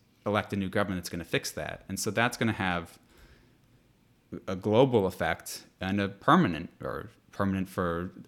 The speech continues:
you know, this, the span of our, of our lives and our, you know, kids and kids, kids, kids, uh, that's, it's over.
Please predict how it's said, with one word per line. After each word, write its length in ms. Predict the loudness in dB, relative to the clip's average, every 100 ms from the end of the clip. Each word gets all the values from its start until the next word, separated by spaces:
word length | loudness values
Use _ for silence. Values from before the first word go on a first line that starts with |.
| _
you 80 | -10
know, 100 | -8
this, 240 | -6 -8
the 200 | -8 -8
span 440 | -8 -2 0 2 2
of 100 | 4
our, 380 | 4 4 2
of 180 | -4 0
our 180 | 2 2
lives 420 | 2 2 2 0
and 120 | -4
our, 340 | -2 -2 -2 -6
you 80 | -8
know, 180 | -8 -10
kids 320 | -8 -8 -6
and 140 | -8 -6
kids, 400 | -6 -8 -12 -6
kids, 200 | -4 -4
kids, 360 | -4 -8 -8 -16 _ _ -20 -10 -4
uh, 400 | -2 -2 -4 -8 -14 -20 _ _ _ _ _ _ _
that's, 520 | -8 0 0 0 -10 -6
it's 200 | -6 -2
over. 400 | 2 2 0 -8